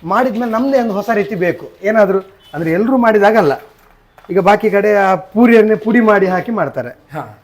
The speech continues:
Speaker 1: ಅದಕ್ಕೋಸ್ಕರ ನಾವು ಇದನ್ನು ಸ್ವಲ್ಪ ವ್ಯತ್ಯಾಸ ಮಾಡಿ ಈ ನಮ್ಮ ತುಕುಡಿ ಮಾಡಿ
Speaker 2: ಹಾ.
Speaker 1: ಇದಕ್ಕೋಸ್ಕರ ಸಣ್ಣ ತುಕುಡಿ ಮಾಡ್ತೇವೆ. ತುಕುಡಿ ಮಾಡಿ ರಸಂ ಮಾಡ್ತೇವೆ. ಅದಕ್ಕೆ ರಸಂ,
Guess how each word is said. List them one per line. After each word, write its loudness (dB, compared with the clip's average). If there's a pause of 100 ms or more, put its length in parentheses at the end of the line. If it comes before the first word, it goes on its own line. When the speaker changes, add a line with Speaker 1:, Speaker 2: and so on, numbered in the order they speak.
(140)
Speaker 1:
ಅದಕ್ಕೋಸ್ಕರ 2
ನಾವು 2
ಇದನ್ನು -4
ಸ್ವಲ್ಪ -2
ವ್ಯತ್ಯಾಸ 0
ಮಾಡಿ -6 (560)
ಈ -8
ನಮ್ಮ -4 (380)
ತುಕುಡಿ 0
ಮಾಡಿ -2
Speaker 2:
ಹಾ. -12
Speaker 1:
ಇದಕ್ಕೋಸ್ಕರ -2
ಸಣ್ಣ -6
ತುಕುಡಿ -6
ಮಾಡ್ತೇವೆ. -4 (640)
ತುಕುಡಿ -4
ಮಾಡಿ -4
ರಸಂ -4
ಮಾಡ್ತೇವೆ. -6 (1500)
ಅದಕ್ಕೆ -4 (1200)
ರಸಂ, -4